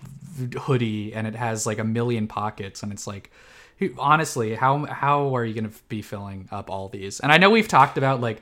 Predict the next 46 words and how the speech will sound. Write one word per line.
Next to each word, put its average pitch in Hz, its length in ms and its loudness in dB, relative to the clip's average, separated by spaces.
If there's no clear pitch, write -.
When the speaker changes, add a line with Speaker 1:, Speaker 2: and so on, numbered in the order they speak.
Speaker 2:
"Oh, 202 80 4
we 196 120 6
carry 214 280 8
so 214 120 2
much 202 180 4
stuff 196 220 0
in 190 60 2
our 175 60 4
pockets," 180 420 6
but 160 140 2
we 165 100 0
all 185 220 4
fucking 170 380 -6
put 156 180 -4
'em 151 80 -2
into, 131 180 0
like, 113 300 -4
two 151 160 -4
pockets, 135 580 -2
you 123 100 -4
know? 151 340 0
<laughs> 147 120 -6
Like, 156 140 0
it's 147 120 0
all 160 120 6
Speaker 1:
Yeah. 156 80 0
Speaker 2:
just 135 180 -2
there 139 180 2
together. 127 520 -2
Speaker 1:
Yeah, 180 300 4
yeah. 151 180 0
I 180 80 -4
mean, 180 80 -4
Speaker 2:
I 185 60 4
don't 165 120 4
wanna 165 140 4
Speaker 1:
again, 196 140 4
Speaker 2:
dig 135 100 4
Speaker 1:
like, 127 120 0
Speaker 2:
through 135 200 2
everything. 110 640 -6
Speaker 1:
and 220 280 0
I 208 140 6
think 233 300 -2
we 202 240 -2
carry 196 420 2